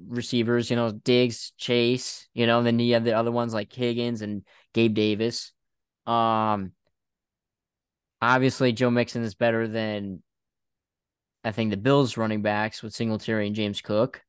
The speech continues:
but that's a pretty good little tandem they got there. Um,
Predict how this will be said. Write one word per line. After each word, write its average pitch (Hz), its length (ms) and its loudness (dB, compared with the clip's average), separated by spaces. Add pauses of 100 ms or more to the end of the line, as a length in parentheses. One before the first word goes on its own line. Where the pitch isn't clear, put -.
(120)
but 147 180 6
that's 190 220 2
a 196 40 -4
pretty 147 200 0
good 117 180 0
little 110 180 -2
tandem 107 380 -6
they 101 120 -4
got 95 240 -2
there. 104 320 0 (580)
Um, 127 560 0